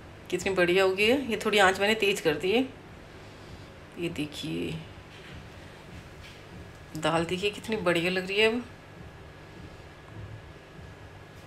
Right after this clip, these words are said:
अगर आपके पास टाइम है तो पाँच मिनट इसको और रख दीजिए।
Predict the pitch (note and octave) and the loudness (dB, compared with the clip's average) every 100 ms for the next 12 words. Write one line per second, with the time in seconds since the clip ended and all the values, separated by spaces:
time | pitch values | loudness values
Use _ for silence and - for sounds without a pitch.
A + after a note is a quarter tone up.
0 | - - - - - - - - - - | -16 -16 -16 -16 -18 -18 -18 -18 -18 -18
1 | - - - - - - - - - - | -16 -18 -18 -18 -18 -18 -16 -16 -4 2
2 | G3+ G3+ G3 G#3+ G#3+ - G3+ A#3 C4 C#4+ | 6 8 6 4 4 6 6 6 4 6
3 | G3+ G3+ G3+ G#3 - G3+ G3 G3+ F#3+ G#3 | 6 6 2 2 2 2 4 2 0 0
4 | C#4 D#4+ | 2 0